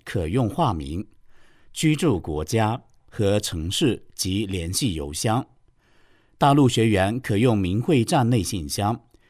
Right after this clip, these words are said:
即用大陆域名的电子信箱。海外学员请一律用海外电子信箱，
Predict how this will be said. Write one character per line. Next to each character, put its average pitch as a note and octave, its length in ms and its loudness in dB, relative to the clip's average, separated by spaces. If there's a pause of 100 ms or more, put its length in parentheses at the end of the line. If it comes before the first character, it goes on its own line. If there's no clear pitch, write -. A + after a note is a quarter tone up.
(140)
即 C#3 260 0
用 B2+ 220 4
大 B2+ 200 0
陆 A#2+ 180 0
域 C3 180 0
名 E2+ 240 -4
的 F#2+ 220 0
电 A2+ 300 0
子 C2+ 160 -10
信 D#2 240 -6
箱。 G2+ 360 -2 (560)
海 G#2 260 0
外 C#3+ 180 4
学 A#2+ 200 2
员 F#2 320 0
请 F2+ 300 -2
一 E2 220 -4
律 C#3+ 220 4
用 A#2+ 320 0
海 D2 280 -8
外 B2+ 220 0
电 G#2 260 -2
子 C#2 120 -10
信 D2 240 -8
箱， F#2+ 340 -4